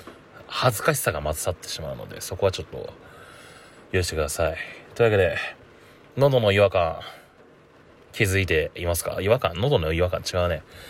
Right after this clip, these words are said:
えーと、僕のこの声に違和感を覚えている人はいますか？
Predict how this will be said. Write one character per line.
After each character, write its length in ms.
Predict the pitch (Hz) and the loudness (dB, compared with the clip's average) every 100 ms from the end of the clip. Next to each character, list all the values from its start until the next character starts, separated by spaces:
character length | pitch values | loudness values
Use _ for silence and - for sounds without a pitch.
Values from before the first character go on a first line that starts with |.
| - - | -20 -10
え 460 | - 95 90 90 87 | 0 4 6 4 2
ー 20 | |
と、 200 | 82 82 | 0 0
僕 180 | 85 101 | 2 2
の 100 | 135 | 2
こ 120 | - | 4
の 100 | 143 | 4
声 160 | 131 139 | 6 4
に 260 | 87 82 78 | 2 -6 -2
違 60 | |
和 120 | 104 | 2
感 200 | 110 87 | 4 2
を 20 | 78 | 2
覚 140 | 85 | 0
え 40 | |
て 80 | 80 | 0
い 40 | 76 | -4
る 80 | |
人 120 | 76 80 | -6 -6
は 80 | |
い 40 | 78 | -6
ま 60 | |
す 100 | 78 | -6
か？ 300 | - 78 107 | -8 -8 -8